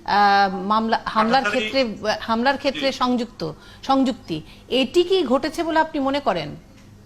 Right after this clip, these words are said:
Speaker 2: হাটহাজারী মাদ্রাসা যে সংরক্ষিত এলাকা এবং পূর্ণ ঘটনা, সেখানে নানা ধরনের সামাজিক যোগাযোগ মাধ্যম এবং লাইভ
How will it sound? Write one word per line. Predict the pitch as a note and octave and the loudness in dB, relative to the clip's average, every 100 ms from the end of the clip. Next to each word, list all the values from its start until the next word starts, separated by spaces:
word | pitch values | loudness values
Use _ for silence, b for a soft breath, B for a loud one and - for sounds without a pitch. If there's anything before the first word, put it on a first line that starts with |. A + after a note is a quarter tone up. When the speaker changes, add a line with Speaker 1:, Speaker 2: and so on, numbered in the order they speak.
| - - | -20 -14
Speaker 2:
হাটহাজারী | - D#3+ F#3 G3 G#3+ | -4 -4 -2 -2 -2
মাদ্রাসা | G#3+ G#3 G3 G3+ G3 G3+ G3+ | -2 -2 -2 -2 0 -2 -2
যে | F#3+ | -4
সংরক্ষিত | F3 F3 F3 - - F3 F3 | -6 -6 -6 -12 -10 -8 -2
এলাকা | D#3+ D3+ D3 E3+ F3 | -2 -2 -2 -2 0
এবং | D#3+ E3 E3 - | -2 -6 -12 -18
পূর্ণ | F#3 F#3+ G3 - | -16 -10 -10 -6
ঘটনা, | - F3 F3 F3+ | -6 -4 -2 -2
সেখানে | F3 E3 F3 F3 F3+ F3+ B B B - - | -4 -8 -8 -6 -6 -8 B B B -20 -10
নানা | D3 D3+ E3 | -4 -2 -2
ধরনের | D#3 D#3+ F3+ F3 | -2 -4 -2 -6
সামাজিক | - E3 E3+ E3 D3 | -4 -6 -6 -8 -10
যোগাযোগ | D#3+ E3 E3+ D#3+ | -8 -6 -8 -4
মাধ্যম | D#3 D3+ - E3 E3 | -4 -4 -4 -6 -4
এবং | D#3+ D#3+ D#3 | -6 -6 -4
লাইভ | C#3 D3 F3 | -2 -2 -4